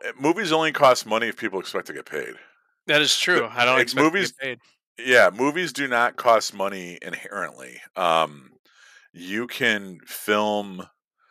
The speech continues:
Speaker 1: uh, pretty much anything. I, I mean, I guess, yes. Okay, so they do cost money. But the money that you, the, it's the kind of money you have already.
Speaker 2: Right.
Speaker 1: You put it like that. Like,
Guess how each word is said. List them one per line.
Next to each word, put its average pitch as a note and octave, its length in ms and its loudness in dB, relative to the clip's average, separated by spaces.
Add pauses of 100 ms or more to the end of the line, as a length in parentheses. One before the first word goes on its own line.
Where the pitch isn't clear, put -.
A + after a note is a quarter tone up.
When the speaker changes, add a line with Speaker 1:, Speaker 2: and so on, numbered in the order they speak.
(420)
Speaker 1:
uh, D#2 520 -2
pretty F#2+ 220 -8
much F#2 220 -8
anything. F2+ 540 -10
I, E2+ 340 -8
I D3+ 60 2
mean, C#3+ 260 2
I A#2+ 80 4
guess, A2 260 4
yes. - 280 -4
Okay, D#2+ 220 -8
so F#2 160 -8
they F2 100 -4
do E2+ 140 -10
cost - 300 -10
money. D#2+ 160 -16
But G2 140 -8
the A#2+ 80 0
money D3+ 260 4
that A#2+ 160 0
you, A2 160 -18
the, A#2 260 0
it's G2 360 -4
the D#3 80 2
kind D3 200 6
of A#2+ 60 0
money A#2 180 4
you F#2 240 -4
have C#2+ 420 2
already. D2+ 340 -2
Speaker 2:
Right. A#2+ 240 2
Speaker 1:
You E2 40 -12
put F#2+ 140 -8
it F2+ 40 -2
like E2 200 0
that. C#2+ 340 0
Like, D2 320 0